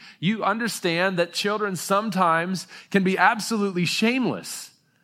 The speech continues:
You ever had a child ask you for something right after they did something and you just wanted to say, like, "What is wrong with you right now?"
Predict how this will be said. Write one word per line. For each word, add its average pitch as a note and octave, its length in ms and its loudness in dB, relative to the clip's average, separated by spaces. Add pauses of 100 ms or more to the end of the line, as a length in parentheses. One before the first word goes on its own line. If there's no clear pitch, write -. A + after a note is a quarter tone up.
(1500)
You G3 100 4
ever A#3 140 4
had A3+ 200 6
a G3+ 60 2
child G#3 480 4
ask G3 420 4
you A3 160 0
for A3 140 -2
something G#3+ 500 0
right F3 220 4
after G3+ 320 4
they F#3 160 2
did F3+ 240 2
something G3+ 420 -2
and D#3+ 100 -2
you E3+ 60 -4
just F3 320 -4
wanted F3 280 2
to E3+ 100 -6
say, F3+ 180 -6
like, D3+ 220 -4
"What A3 200 0
is A3+ 160 -2
wrong G3+ 360 -2
with G#3+ 180 -2
you D3+ 160 -2
right A#2+ 240 0
now?" G#2 280 -6